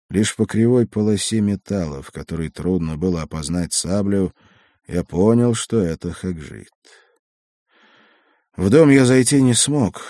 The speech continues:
тот всё ещё полыхал, поэтому направился от костра к костру по выжженной земле. И едва не споткнулся о труп Чезары.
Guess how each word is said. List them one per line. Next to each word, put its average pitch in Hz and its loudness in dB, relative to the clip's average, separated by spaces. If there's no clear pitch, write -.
тот 80 -12
всё - -8
ещё - -8
полыхал, 82 -6
поэтому 120 2
направился 104 2
от 87 -6
костра 92 -6
к - -14
костру 110 -6
по 92 -2
выжженной 90 -2
земле. 78 -12
И 92 0
едва 98 4
не 123 0
споткнулся 101 -6
о 101 -6
труп 92 -6
Чезары. 80 -8